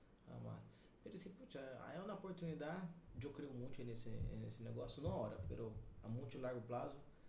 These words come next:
Y, y, pucha, yo siempre me quise arriscar en algo, no sabía qué era, y vamos a ver, vamos a probar, vamos a ver qué pasa.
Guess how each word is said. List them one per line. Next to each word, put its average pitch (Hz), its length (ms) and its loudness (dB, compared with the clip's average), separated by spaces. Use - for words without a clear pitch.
Y, 135 680 -4
y, 170 140 -6
pucha, 214 220 -2
yo - 100 4
siempre 196 260 -4
me 180 120 0
quise 165 240 0
arriscar 147 360 -2
en 147 140 -2
algo, 196 340 0
no 165 80 0
sabía 160 400 -2
qué 160 200 -2
era, 214 120 -2
y 262 60 -4
vamos 330 220 2
a 339 60 2
ver, 320 200 2
vamos 285 180 0
a - 40 -6
probar, 240 320 2
vamos 185 160 2
a 185 40 -2
ver 220 120 0
qué - 80 -6
pasa. 175 360 -2